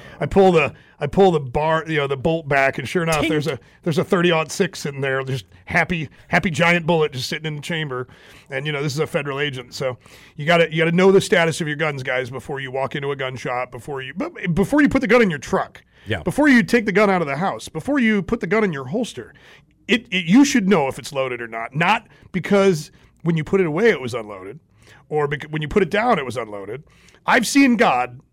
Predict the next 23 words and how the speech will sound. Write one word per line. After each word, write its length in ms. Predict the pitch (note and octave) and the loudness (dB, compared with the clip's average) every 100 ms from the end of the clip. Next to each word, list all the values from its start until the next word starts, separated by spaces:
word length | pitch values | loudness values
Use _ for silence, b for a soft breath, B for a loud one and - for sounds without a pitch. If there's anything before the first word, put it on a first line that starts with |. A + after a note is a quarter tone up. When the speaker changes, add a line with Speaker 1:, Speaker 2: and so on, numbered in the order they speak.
| _ _ _ | _ _ _
Speaker 1:
throw 280 | - F3+ F#3 | -4 0 2
bullets 480 | E3 C3 A#2+ - - _ | 2 0 -4 -12 -16 _
Speaker 2:
Yeah. 80 | B2 | -2
Speaker 1:
into 120 | B2 | -2
guns 360 | C#3+ C3+ B2+ A#2 | -2 -4 -4 -10
before. 320 | C#3 B3+ A#3 | -4 2 2
Speaker 2:
Yeah. 80 | G#2+ - B B B B | 2 -6 B B B B
Speaker 1:
Uh, 280 | C3 B2 A#2+ - D3 | -4 -4 -6 -10 -12
so 180 | D#3 | -8
if 80 | C3+ | -8
we 80 | D#3 | -8
wanna 120 | D3 | -6
talk 160 | D#3 D#3 | -4 -4
about 180 | D3+ C3+ | -4 -4
one 240 | D#3+ F3 | -4 -2
thing 380 | G#3 D3 C3 C3+ _ _ | -2 -2 -4 -12 _ _
today 500 | - D#3+ D3 A#2+ A#2 - | -4 0 0 -2 -6 -10
that 120 | C#3 | -8
is 120 | C#3+ B2+ | -6 -4
gun 220 | E3+ F3 | -2 -2
related, 480 | B2 A#2 A#2+ B2 b b b | -4 -4 -6 -8 b b b
it 140 | C#3+ C#3+ | -4 0
is 340 | C#3+ C#3 B2 | 2 0 -4